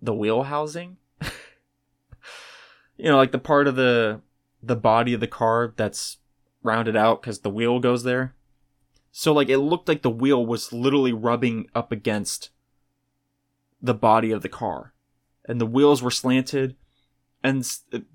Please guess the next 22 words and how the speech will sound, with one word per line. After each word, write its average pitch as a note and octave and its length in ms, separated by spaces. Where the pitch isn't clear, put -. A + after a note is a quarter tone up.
both E3 200
the D3 60
front E3 220
and B2+ 100
the B2 40
back. A#2+ 480
And C3+ 140
somehow F#3+ 300
the D3 80
guy C#3 240
was C3+ 200
able C#3 220
to A#2+ 80
turn, C#3 440
and A#2 120
it, - 100
it C3+ 140
still D#3 300
drove. B2 360
And B2+ 120
I'm C#3+ 120
like, C3+ 340